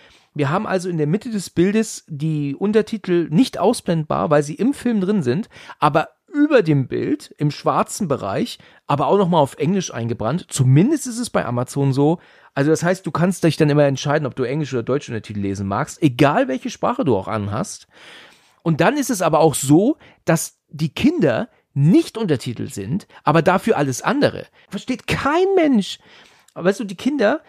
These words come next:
weil sie noch so klein sind, sind auch für mich nicht ganz leicht verständlich gewesen. Und dann heißt es dann irgendwie, ähm, ähm, "nine one one, what's your emergency?",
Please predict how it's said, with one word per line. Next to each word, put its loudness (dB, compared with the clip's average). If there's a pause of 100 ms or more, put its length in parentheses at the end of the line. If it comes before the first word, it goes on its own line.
(160)
weil 4
sie -2
noch 2
so -4
klein 0
sind, 2
sind -6 (300)
auch 2
für -6
mich 2
nicht 0
ganz 0
leicht 2
verständlich -2
gewesen. -4 (460)
Und 4
dann 4
heißt -2
es -8
dann -2 (340)
irgendwie, 0
ähm, 0
ähm, -2
"nine 2
one 4
one, 4
what's -4
your 0
emergency?", -2